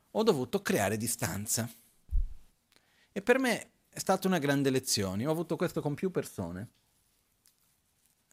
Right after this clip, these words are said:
Una, una situazione specifica, poi più persone in un'altra situazione particolare. Adesso non è il caso di stare a ripetere ogni dettaglio. E quello che ho imparato è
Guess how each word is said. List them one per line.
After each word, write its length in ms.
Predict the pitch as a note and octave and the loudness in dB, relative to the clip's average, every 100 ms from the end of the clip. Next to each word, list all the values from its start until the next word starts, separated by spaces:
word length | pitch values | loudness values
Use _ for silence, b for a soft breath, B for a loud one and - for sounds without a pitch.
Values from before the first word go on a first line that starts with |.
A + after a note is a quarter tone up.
| _ _ _ - | _ _ _ 0
Una, 240 | D3+ C#3 - | 2 2 0
una 200 | D#3 C#3 | 2 2
situazione 420 | D3 C3+ C3+ C3+ | 0 0 0 0
specifica, 720 | - G3+ - G#3+ G3+ G3 F#3 | 2 2 2 2 0 -4 -4
poi 180 | F#3 E3+ | -2 -2
più 220 | - G#3 | 0 0
persone 520 | G3+ D#3 - D#3 D#3 | 2 0 0 -2 0
in 80 | C#3+ | 0
un'altra 400 | C#3+ D3 C3 C3+ | 0 -2 0 -4
situazione 680 | C3+ - A#2 - G#2+ G#2 F#2+ | -4 -6 -6 -4 -2 -2 -6
particolare. 680 | G2 - G2 - F2+ F2 | -10 -12 -14 -8 -4 -4
Adesso 280 | F2 F#2+ - | -4 -6 -6
non 160 | F#2+ A2+ | -4 -2
è 60 | |
il 100 | A2+ | -4
caso 240 | A#2 G#2 G2 | -4 -6 -6
di 80 | F2+ | -10
stare 280 | - F2+ | -10 -8
a 20 | F2 | -8
ripetere 500 | F2+ E2 F2 F2+ E2 | -10 -12 -12 -12 -10
ogni 160 | E2+ | -8
dettaglio. 500 | E2+ - D#3+ - G#2 - _ _ _ _ _ _ _ _ _ _ _ _ | -8 -10 -12 -14 -20 -20 _ _ _ _ _ _ _ _ _ _ _ _
E 80 | - | -4
quello 220 | D4 G#3 | 0 2
che 100 | D3 | 2
ho 40 | |
imparato 520 | C3+ C3+ C#3 C3 - B2+ | 0 2 2 2 0 0
è 280 | G#2+ A2 | 0 -4